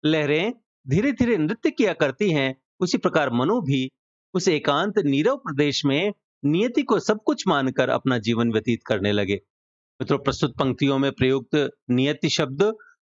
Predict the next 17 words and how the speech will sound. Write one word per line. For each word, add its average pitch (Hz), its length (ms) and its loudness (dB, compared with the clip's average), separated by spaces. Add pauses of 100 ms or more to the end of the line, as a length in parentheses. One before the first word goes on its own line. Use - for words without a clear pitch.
शैव 185 300 0
दर्शन 170 400 0
का 147 120 0
विशिष्ट 135 460 -2
शब्द 98 340 -2
है। 107 200 0 (560)
आगे 117 160 -2
प्रसाद 120 320 -2
जी 120 100 -2
कहते 131 320 0
हैं, 139 100 0
"विजन 123 360 0
जगत 135 280 0 (100)
की 156 80 0
तंद्रा 143 460 0
में 151 200 0
तब 156 280 0